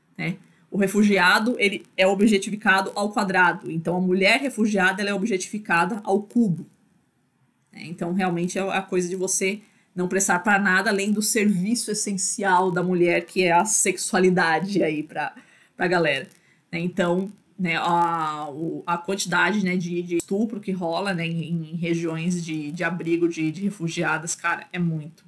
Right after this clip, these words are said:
muito, muito trash. Muito, muito trash. Tá? Uma questão importante, né, que a gente, o medo que a galera tem do, da, da questão dessa perda cultural, a gente ouve falar bastante disso,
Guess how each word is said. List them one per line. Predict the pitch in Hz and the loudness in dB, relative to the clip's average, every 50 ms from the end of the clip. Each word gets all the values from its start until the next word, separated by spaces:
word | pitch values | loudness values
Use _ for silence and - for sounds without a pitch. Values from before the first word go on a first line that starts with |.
| _ | _
muito, | 175 175 170 156 147 - - 165 | -2 -2 -2 -2 -6 -8 -8 -6
muito | 170 180 170 160 160 - | -4 -4 -4 -6 -8 -12
trash. | - - - - - - - - 160 | -16 -18 -20 -18 -18 -18 -18 -14 -10
Muito, | 160 156 139 127 - - 143 | -10 -10 -10 -12 -18 -20 -20
muito | 143 139 - - | -20 -20 -20 -20
trash. | - - _ _ _ - - _ _ _ _ _ _ _ _ _ _ _ _ _ _ _ _ _ _ _ _ _ _ _ _ _ _ _ _ _ _ _ _ _ _ _ _ _ _ _ _ _ _ _ _ _ _ _ | -20 -20 _ _ _ -20 -20 _ _ _ _ _ _ _ _ _ _ _ _ _ _ _ _ _ _ _ _ _ _ _ _ _ _ _ _ _ _ _ _ _ _ _ _ _ _ _ _ _ _ _ _ _ _ _
Tá? | - - - 208 - _ _ _ _ _ _ _ _ _ _ _ _ - _ _ _ _ _ _ _ _ _ _ _ _ _ _ _ _ _ _ _ | -18 -16 -16 -16 -18 _ _ _ _ _ _ _ _ _ _ _ _ -20 _ _ _ _ _ _ _ _ _ _ _ _ _ _ _ _ _ _ _
Uma | - 254 302 320 | -8 -6 -6 -4
questão | 311 330 311 - 285 269 | -2 -2 -2 -2 -2 -4
importante, | 269 - 285 262 254 - 240 240 247 247 - 202 | -2 -2 -2 -2 0 0 0 0 0 -2 -4 -2
né, | 226 220 | -2 -2
que | 220 - | 0 0
a | 220 | 0
gente, | 220 208 208 - - 214 196 190 - - | 0 0 0 -2 -2 -2 -2 -2 -2 2
o | 208 | 4
medo | 208 214 208 202 214 226 262 277 220 208 196 208 208 208 208 - - _ _ _ | 6 6 6 6 6 6 4 4 2 2 2 2 0 0 -2 -6 -14 _ _ _
que | - 202 196 202 | -8 -4 0 0
a | 196 190 | 2 2
galera | 185 202 196 190 190 185 185 190 | 4 4 4 4 2 2 0 -2
tem | - - 196 190 190 196 208 | -2 -2 -2 -2 0 0 0
do, | 196 180 190 180 180 175 170 | 0 0 0 -2 -2 -2 -4
da, | 160 175 180 170 | -4 -4 -6 -4
da | 170 196 202 208 | -2 -4 -4 -4
questão | - 196 185 185 185 | -4 -6 -6 -4 -4
dessa | 190 - 185 | -4 -6 -6
perda | 175 - _ 196 196 220 220 190 202 | -8 -2 _ 2 2 2 2 0 -2
cultural, | 202 - 185 185 185 - 190 180 175 180 208 240 247 247 - | -2 -2 -4 -4 -2 -2 -2 0 2 2 2 0 -4 -6 -2
a | - | 2
gente | 208 208 208 - 220 | 2 2 2 2 0
ouve | 208 226 277 254 254 | 0 0 0 -2 -4
falar | 247 - 247 202 196 202 | -6 -6 -4 -2 -2 0
bastante | 196 190 190 - - 202 190 208 208 - - | 0 -2 -4 -4 -4 -4 -4 -4 -6 -8 -10
disso, | - 160 190 240 - - - | -12 -8 -8 -6 -6 -8 -10